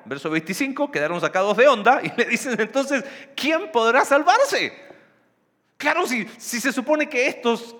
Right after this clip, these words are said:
que son los que son bendecidos, no pasa nada. Entonces, Jesús les dice, "Mira,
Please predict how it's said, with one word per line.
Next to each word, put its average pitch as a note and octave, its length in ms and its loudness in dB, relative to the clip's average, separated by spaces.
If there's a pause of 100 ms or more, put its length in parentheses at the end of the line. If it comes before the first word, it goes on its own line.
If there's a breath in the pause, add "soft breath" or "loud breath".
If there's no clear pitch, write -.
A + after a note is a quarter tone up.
que D#3 120 -2
son A3+ 180 -4
los G#3+ 140 -2
que F3 340 -2
son G3 220 -8
bendecidos, D#3+ 640 -4
no F3 200 -4
pasa G3+ 220 0
nada. D3 720 -2 (200 loud breath)
Entonces, E4+ 520 -6 (440)
Jesús C#4+ 440 -4
les A3+ 160 -4
dice, A#3 220 -6
"Mira, - 680 -4